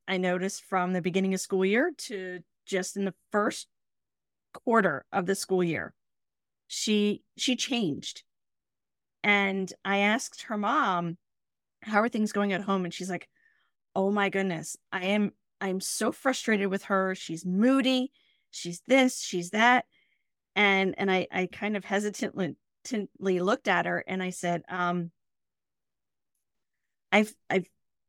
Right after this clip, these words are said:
noticed just some things being at the bus stop with her. Uh, she is in early puberty." And the mother looked at me like,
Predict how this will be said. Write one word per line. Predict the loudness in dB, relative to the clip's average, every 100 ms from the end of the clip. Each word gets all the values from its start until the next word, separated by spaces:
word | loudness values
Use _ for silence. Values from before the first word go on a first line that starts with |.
| -2
noticed | 2 6 6 4 2 -2 -10 -12 -14 -20 _
just | -4 -4 -4
some | -4 -4
things | -2 -2 -2 -2
being | -2 0
at | -2
the | -6
bus | -8 -6
stop | -8 -10 -10 -12
with | -12
her. | -12 -16 -16 _ _ _ _ _ _ _ _ _ _ _ _ _ _ _ _ _ _ _ _ _ _ _ _
Uh, | -20 -20 _ _ _ _ _ _ _
she | -8 -4 0 0 0 0 2
is | 4 6 4 0 _
in | 0 2 2 -2 -6
early | -2 -2 -2 -4 -10
puberty." | -8 -6 -6 -10 -18 _ _ _ _ _ _ _ _ _ _ _ _ _ _ _ _ _ _
And | 2 2 2 0
the |
mother | 2 2 2 2
looked | 0 -2
at | -4
me | 0 2
like, | 0 -2